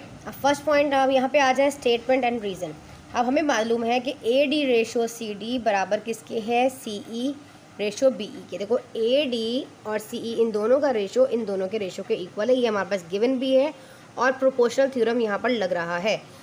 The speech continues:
हमें एक और चीज़ पता है कि एबी जो है वो डीई का क्या है, हमारे पास एक parallel है ना, डीई जो है वो parallel है एबी के, ये हमने construct किया। देखो यहाँ पे construction क्या किया हमने, डीई जो है वो parallel है एबी के,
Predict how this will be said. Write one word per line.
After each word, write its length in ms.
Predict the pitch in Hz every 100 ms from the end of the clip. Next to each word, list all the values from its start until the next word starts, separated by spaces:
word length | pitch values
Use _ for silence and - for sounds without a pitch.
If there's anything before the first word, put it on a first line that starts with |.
| -
हमें 200 | 240 285 339
एक 140 | -
और 140 | 226
चीज़ 200 | - 285 -
पता 240 | 254 226
है 200 | 220 240
कि 140 | 254 - -
एबी 360 | 262 311 269 262
जो 120 | 226
है 280 | 208 208 220
वो 140 | 269 269
डीई 400 | 185 240 226 202
का 100 | 202 220
क्या 200 | 226 202
है, 260 | 220 294 330 - - -
हमारे 260 | 220 220 220
पास 220 | 220 254
एक 80 | 277 -
parallel 480 | 262 240 240 220 180
है 100 | 170
ना, 120 | 214 254 - -
डीई 640 | 208 294 330 - 240 320 311
जो 120 | 285
है 160 | 240 254
वो 80 | 254
parallel 460 | 214 202 202 214
है 60 | 254 262
एबी 260 | 196 190 202
के, 180 | 247 294 294 - - -
ये 100 | 262
हमने 200 | 269 311
construct 640 | - 220 220 - 233 233
किया। 200 | 196 190 185
देखो 200 | 196 233
यहाँ 180 | 214
पे 100 | 196
construction 500 | 226 208 196 190 185 165 - - - - - -
क्या 140 | 233 247
किया 260 | 277 285
हमने, 260 | 285 302 320
डीई 400 | 233 240 233 247
जो 120 | 220
है 240 | 226 233 269
वो 120 | 294
parallel 500 | 294 214 208 220 247
है 60 | 254 240
एबी 280 | 190 185 208
के, 200 | 233 302